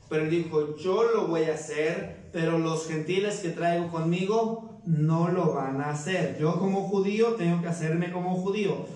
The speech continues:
los gen-, a los gentiles como gentil". Entonces, ¿qué hizo Pablo? Pablo cumplió la voluntad de Dios, pero continuó con es-, con esa tremenda, ah, voluntad de hierro,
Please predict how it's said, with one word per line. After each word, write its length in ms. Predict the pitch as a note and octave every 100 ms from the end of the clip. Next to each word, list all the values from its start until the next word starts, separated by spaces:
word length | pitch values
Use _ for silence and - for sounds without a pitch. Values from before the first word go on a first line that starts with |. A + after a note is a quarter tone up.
| - E3+
los 380 | D#3+ E3+ E3+
gen-, 240 | D#3+ D#3+ D#3+
a 100 | D#3
los 180 | D#3 D3+
gentiles 680 | D3+ C#3+ F3+ F#3 G3+ - -
como 300 | D#3+ E3 E3
gentil". 720 | F3 E3+ G3+ F#3 C3+ - - -
Entonces, 600 | D#3+ D#3+ F3+ E3+ D#3+ -
¿qué 260 | F3+ F3+ F3+
hizo 320 | F3+ F3 -
Pablo? 480 | E3+ E3+ C#3+ C3+ C#3
Pablo 920 | E3 F3 F#3+ G3+ G3+ F#3 F3 - - - -
cumplió 640 | E3+ E3 - F3 G#3 A3+
la 180 | A#3 F3
voluntad 640 | E3+ D#3+ D#3 D#3+ F#3 F#3+
de 180 | D#3+ D#3
Dios, 720 | E3 E3+ F3 F#3+ - - - - _ _ -
pero 340 | D#3+ E3 E3
continuó 720 | E3 D#3 D#3+ D3+ D#3 E3 F3+
con 160 | E3+ E3
es-, 160 | E3+ -
con 180 | D#3 E3
esa 240 | E3+ F3 E3
tremenda, 960 | D#3 D#3 F3 E3+ F3+ F3 - - -
ah, 600 | D3+ D3 C#3+ C#3+ C#3 C3+ C3+
voluntad 560 | D3 D3 D3 D#3+ F3+ F3+
de 100 | D3+
hierro, 640 | D#3+ E3 E3 F#3 F#3 -